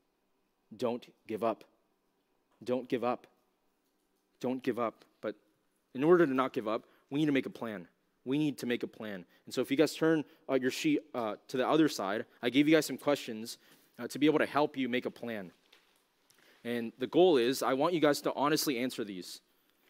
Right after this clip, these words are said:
uh, and be ready to come and discuss them with your small group on Wednesday. These are some questions, um, that are gonna help us to make a strategic plan,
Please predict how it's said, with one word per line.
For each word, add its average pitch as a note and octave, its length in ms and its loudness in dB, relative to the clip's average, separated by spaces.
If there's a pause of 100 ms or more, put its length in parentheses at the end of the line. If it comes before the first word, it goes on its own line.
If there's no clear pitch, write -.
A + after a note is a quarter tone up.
(300)
uh, A2+ 280 -2
and B2+ 160 -2
be C#3 100 2
ready D3+ 220 6
to C#3+ 80 6
come D3 180 -2
and C#3 80 -2
discuss B2 340 -2
them C3+ 80 -6
with B2 120 -6
your A#2 80 -10
small B2+ 180 -4
group A#2 180 -6
on G#2+ 140 -6
Wednesday. G2+ 400 -8 (320)
These C#3 160 -2
are D#3+ 60 4
some D#3+ 160 0
questions, C3+ 640 -2 (320)
um, G#2+ 320 -14 (720)
that B2+ 80 -4
are C3 60 -2
gonna C#3 140 2
help D#3 220 2
us C#3 120 -2
to C#3+ 60 -4
make C#3 140 0
a C3 60 0
strategic D#3+ 560 0
plan, A2+ 360 -6